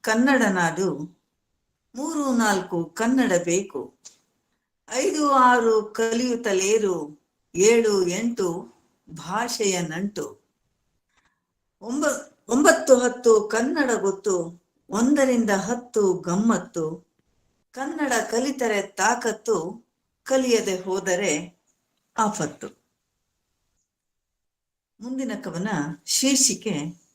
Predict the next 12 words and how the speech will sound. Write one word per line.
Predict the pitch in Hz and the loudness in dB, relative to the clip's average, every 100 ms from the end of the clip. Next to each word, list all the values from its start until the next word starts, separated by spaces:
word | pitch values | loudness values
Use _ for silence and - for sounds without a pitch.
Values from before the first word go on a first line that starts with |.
| _ _ _ _ _ _ _ 196 | _ _ _ _ _ _ _ -8
ಎಲ್ಲಿ | 220 294 359 | -4 -2 -2
ಹೋದೆ | 233 190 175 170 | -2 -2 -2 -4
ಕನ್ನಡ? | 175 175 185 185 233 - _ _ _ - _ _ _ _ _ _ _ _ _ _ _ _ _ _ 247 | -4 -4 -4 -4 -6 -8 _ _ _ -20 _ _ _ _ _ _ _ _ _ _ _ _ _ _ -2
ನಾವಾಗ | 285 285 277 359 339 | 2 6 6 4 0
ಹೋಗ್ತಿದ್ವಿ | - 254 262 262 277 220 254 | 2 2 2 0 -4 -2 -4
ತಿನ್ನೋಕೆ | 254 240 233 247 233 247 175 180 - _ _ _ _ | -2 0 0 0 -2 -2 0 -2 -8 _ _ _ _
ಉಪ್ಪಿಟ್ಟು | 262 254 359 339 269 226 | -8 -4 -4 -2 -2 2
ಲಾಡು | 202 233 202 185 | 2 2 2 -2
ದೋಸೆ, | 180 196 - - - _ _ _ _ _ _ _ - | -2 -4 -6 -10 -14 _ _ _ _ _ _ _ -8
ನಾವಾಗ | 208 208 208 254 294 | -4 0 2 2 2
ಹೋಗ್ತಿದ್ವಿ | 240 220 240 - 285 254 269 294 254 | 2 2 0 0 -4 -2 0 0 2
ತಿನ್ನೋಕೆ | 220 226 220 208 202 160 170 | 0 0 -4 0 0 0 -6